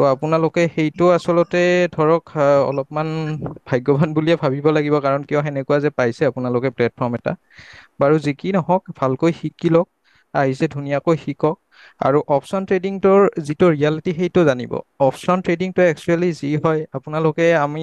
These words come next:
ইতিমধ্যে এলগৰিথমিকৰ মাধ্যমেৰে কৰিয়ে আছো অলৰেডি। আপোনালোকৰ ওচৰত, আহ, আমি, আপোনালোকে যদি আমাৰ ভিডিঅ' ফ'ল' কৰিছে,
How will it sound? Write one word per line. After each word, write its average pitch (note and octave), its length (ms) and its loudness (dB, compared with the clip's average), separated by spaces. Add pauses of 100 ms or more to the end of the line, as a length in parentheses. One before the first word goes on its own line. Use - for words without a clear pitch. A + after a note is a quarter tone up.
(120)
ইতিমধ্যে D3+ 500 0 (480)
এলগৰিথমিকৰ D#3+ 640 0
মাধ্যমেৰে D#3+ 480 0
কৰিয়ে D3+ 400 0
আছো D#3 220 0
অলৰেডি। B2+ 400 0 (540)
আপোনালোকৰ D3 580 0
ওচৰত, D3+ 440 0
আহ, C#3 140 2
আমি, C#3+ 180 -4 (120)
আপোনালোকে D3 500 0
যদি C3+ 180 -4
আমাৰ D3+ 220 -2
ভিডিঅ' C3+ 380 0
ফ'ল' D3 280 2
কৰিছে, C#3+ 340 0